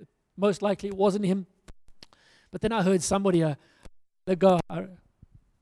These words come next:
is it me or something else? Kom ek deur? And I heard someone kind of say,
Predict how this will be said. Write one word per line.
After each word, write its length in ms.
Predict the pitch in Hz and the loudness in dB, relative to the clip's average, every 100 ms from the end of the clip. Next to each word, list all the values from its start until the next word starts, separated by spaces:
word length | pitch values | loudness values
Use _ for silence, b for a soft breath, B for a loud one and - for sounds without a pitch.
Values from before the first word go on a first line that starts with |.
| _ | _
is 100 | 139 | -16
it 80 | 147 - | -14 -8
me 280 | 156 190 208 | 0 2 4
or 140 | 160 | 2
something 600 | 143 - - 156 147 185 | -2 -10 -12 -12 -12 -12
else? 560 | 190 160 - - - _ _ _ _ _ _ _ _ _ _ _ | -8 -8 -10 -16 -20 _ _ _ _ _ _ _ _ _ _ _
Kom 140 | 165 | -18
ek 100 | 143 | -8
deur? 180 | 170 165 - _ _ _ _ _ - - | -4 -4 -6 _ _ _ _ _ -16 -4
And 120 | 185 | 0
I 120 | 175 | 2
heard 260 | 208 220 185 b b b | 4 4 0 b b b
someone 360 | - 202 208 | -2 0 -2
kind 180 | 175 190 | 0 0
of 140 | 185 156 | 0 0
say, 300 | 190 175 | 0 0